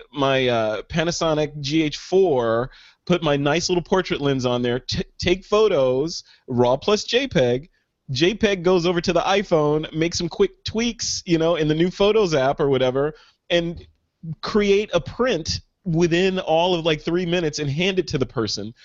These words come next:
is like magic. And this thing is cool. It runs on batteries. It just goes in your bag. You know, you put a ten pack of film in there, which is admittedly not cheap, um, but you put a ten pack of film in there. It's roughly I S O eight hundred,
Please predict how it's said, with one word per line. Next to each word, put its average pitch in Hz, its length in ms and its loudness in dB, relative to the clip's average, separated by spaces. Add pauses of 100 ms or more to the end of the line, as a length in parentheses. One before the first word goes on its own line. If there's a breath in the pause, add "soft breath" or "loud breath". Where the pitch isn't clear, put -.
(160 soft breath)
is 160 160 2
like 151 220 -2
magic. 151 720 -4
And 147 80 2
this 151 140 0
thing 202 120 2
is 165 120 0
cool. 220 300 0
It 127 40 2
runs 156 260 0
on 131 180 0
batteries. 175 680 0
It 123 60 0
just 127 220 -4
goes 151 200 4
in 147 80 -4
your 131 80 0
bag. 160 520 -2 (340 loud breath)
You 143 120 0
know, 147 120 2
you 139 120 0
put 156 200 0
a - 100 -4
ten 175 300 -4
pack 160 320 -4
of 139 100 -2
film 175 380 -2
in 175 100 -2
there, 175 220 0
which 160 160 -2
is 139 280 -4 (160)
admittedly 143 520 0
not 131 260 -4
cheap, 147 380 -4 (440 soft breath)
um, 139 280 2
but 139 100 2
you 147 60 -4
put 147 160 0
a 135 40 -4
ten 175 220 -2
pack 165 300 -2
of 135 100 -2
film 170 300 0
in 165 80 -2
there. 165 260 2
It's 143 180 -2
roughly 165 420 0
I 139 200 2
S 151 160 -2
O 165 160 0
eight 156 160 0
hundred, 143 500 -2